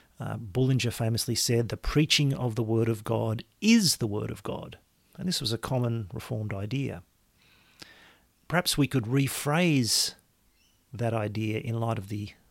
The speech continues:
discussion we've just had. Perhaps when God does again through us in our sermon what he was doing in the text of Scripture, then he truly is speaking his word through us to his people. What do you think of that? Does that work?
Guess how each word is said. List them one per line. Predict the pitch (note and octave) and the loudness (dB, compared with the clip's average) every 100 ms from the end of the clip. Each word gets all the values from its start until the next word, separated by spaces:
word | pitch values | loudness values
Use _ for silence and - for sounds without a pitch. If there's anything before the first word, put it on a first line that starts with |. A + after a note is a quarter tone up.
| - | -10
discussion | - - A2 A2+ | -6 -4 -4 -4
we've | G#2+ | -4
just | G2+ G#2 - | -4 -8 -4
had. | D#3 C3+ - - - - - - - - | -6 -6 -8 -16 -20 -20 -20 -20 -20 -4
Perhaps | - F3+ - - - _ _ - | 6 6 6 2 2 _ _ -6
when | A#2+ D#3+ E3 | 2 4 4
God | C#3 D3+ D#3+ E3 B2+ F#2+ | 4 4 6 4 2 0
does | D3+ E3 D#3 | 4 4 2
again | - B2 B2+ D3+ C#3 A2+ | -2 -2 0 2 2 -2
through | - D3 C#3+ C3 | -2 2 2 2
us | C3+ C3 - | -2 0 0
in | A#2 | 0
our | A2+ | 0
sermon | - C3 C3 B2 G#2 G#2+ | 0 2 0 0 -4 -2
what | C3+ C3 | -2 0
he | C#3+ | -2
was | B2+ A2 | -2 -2
doing | G#2 D3 D#3+ A#2+ | -2 0 0 -2
in | - C3 | -4 -4
the | B2 | -4
text | - C3+ - - | -6 -8 -8 -10
of | G2 | -6
Scripture, | - - - - - _ _ _ _ _ _ _ _ - | -6 -6 -8 -12 -12 _ _ _ _ _ _ _ _ -6
then | B2+ | -2
he | G#2 B2+ | 0 -2
truly | - C#3+ C#3+ C3 B2 | -2 0 0 0 0
is | A#2+ | 2
speaking | - - A#2 - A2+ | 2 0 -4 -4 -6
his | A#2 G#2+ | -4 -6
word | G#2+ A2+ A2+ G#2+ | -4 -4 -4 -6
through | - B2 | -4 -2
us | A2 A2 - - | -2 -2 -4 -4
to | - A#2 | -6 -6
his | G#2+ A#2 | -4 -4
people. | - E3 F3 - C3+ _ _ _ _ _ _ _ _ - | -4 -6 -8 -10 -16 _ _ _ _ _ _ _ _ -6
What | - | -2
do | |
you | B2 | -2
think | B2+ | -2
of | A2+ | -4
that? | A2 F#2+ | -4 -4
Does | - | -4
that | C3 | -2
work? | C3 D#3 - | -2 -4 -8